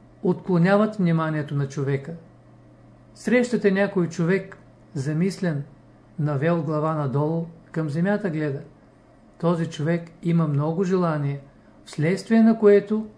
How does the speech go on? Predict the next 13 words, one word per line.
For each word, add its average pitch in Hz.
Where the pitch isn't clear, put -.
и 160
дишането 202
в -
него 175
се -
извършва 151
слабо. 143
Това 220
е 196
забелязано 175
и 202
в 185
живота 196